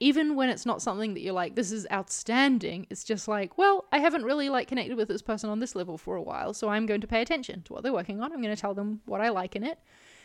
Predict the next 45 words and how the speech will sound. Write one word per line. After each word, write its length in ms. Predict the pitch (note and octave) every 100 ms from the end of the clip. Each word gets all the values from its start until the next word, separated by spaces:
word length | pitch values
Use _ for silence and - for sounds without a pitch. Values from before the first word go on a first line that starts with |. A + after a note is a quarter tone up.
| _ -
And 500 | G3+ G3 G3+ G3 - -
being 220 | C4+ B3+
conscious 420 | - G#3+ - F#3+ F3+
about 240 | F3 -
that, 260 | F3 E3 -
I 80 | G3
think, 220 | A3 G#3+
can 120 | A3+
really 180 | F#3+ F3+
help. 280 | F#3+ G3+ - - - - -
'Cause 160 | - G#3
then 140 | A#3
when 120 | A3+
conflicts 500 | G#3 G#3+ - A3 -
arise, 640 | F#3 F#3 F#3+ F#3+ F#3 - - _
people 240 | B3+ B3
are 40 | A3+
more 180 | G#3+ - -
comfortable, 760 | - G#3 - G3+ G3+ F#3+ F3+ E3+
first 280 | - A3 -
of 60 | F#3
all, 120 | F#3
speaking 280 | - G3+ F3+
directly 380 | F3+ D#3+ - C4+
to 100 | C4
you 320 | F#3 F3+ C#4+ F4+ -
if 120 | -
they 100 | F3
feel 160 | F#3
like 160 | G3 -
they 80 | A3
know 60 | F#3+
you 160 | F#3+
better, 240 | G3 A3 C#4+
rather 300 | A3 G3 F#3
than 140 | G#3
having 240 | G3+ G3+ G#3
to 80 | G3+
go 160 | F3+
through 160 | F#3 F#3+
the 80 | G#3+
manager 440 | G3 G3+ G#3+ G3+
and 120 | G3+
all 120 | G3
that. 300 | G#3 G#3 B3+